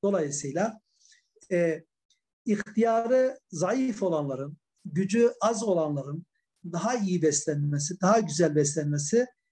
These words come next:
bize Cenab-ı Hakk'ın aslında Rezzak isminin neticesi olduğunu, rızkın ve kimine az, kimine çok verdiğini, bunun da bir imtihan vesilesi olduğunu, ama bu şuna engel değil.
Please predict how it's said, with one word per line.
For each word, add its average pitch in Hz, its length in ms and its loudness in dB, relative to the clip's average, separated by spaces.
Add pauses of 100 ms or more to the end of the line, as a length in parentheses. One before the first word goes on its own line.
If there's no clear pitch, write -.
(180)
bize 202 520 0 (500)
Cenab-ı 190 380 4
Hakk'ın 175 440 -2
aslında 180 480 0
Rezzak 165 480 2
isminin 175 460 2
neticesi 160 600 0
olduğunu, 143 480 2
rızkın 160 520 -2 (500)
ve 233 140 0
kimine 226 340 4
az, 185 520 0 (280)
kimine 202 320 2
çok 214 260 -2
verdiğini, 139 600 -2 (480)
bunun 254 220 2
da 202 120 4
bir 202 180 0
imtihan 196 480 0
vesilesi 147 480 -2
olduğunu, 139 580 -6 (340)
ama 233 340 0
bu 269 440 0 (200)
şuna 233 480 -2
engel 208 360 2
değil. 156 300 -4